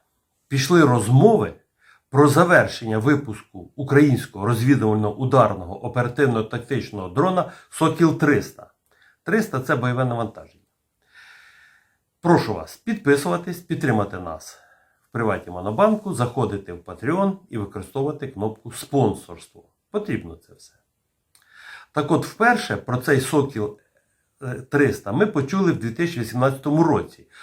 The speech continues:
Головний конструктор К Б Луч Коростельов повідомив нам, що за обігові кошти, за власні у-, кошти К Б в ініціативному порядку розробляється оперативно-тактичний дрон С триста.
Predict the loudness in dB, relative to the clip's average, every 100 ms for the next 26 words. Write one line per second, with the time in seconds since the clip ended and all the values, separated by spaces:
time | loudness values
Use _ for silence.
0 | -20 -2 2 4 4 4 2 2 -2 -2
1 | -6 -4 -2 2 4 4 2 0 -4 -4
2 | -2 -2 -2 0 0 0 2 4 4 2
3 | 0 -4 -6 -10 -2 0 0 -6 -20 -10
4 | 4 6 6 6 4 4 2 2 0 -2
5 | -4 0 2 2 0 -8 -8 -8 -8 -8
6 | _ _ -6 -6 -8 -8 -2 0 -2 -6
7 | -20 -2 4 4 4 2 2 2 2 0
8 | -2 -2 -2 -2 -4 -2 -4 0 0 0
9 | -4 -4 -4 -4 -4 -4 -4 -6 -8 -6
10 | -8 -6 -8 -2 0 0 -2 -18 -4 -2
11 | -2 -2 4 4 4 -2 -14 -16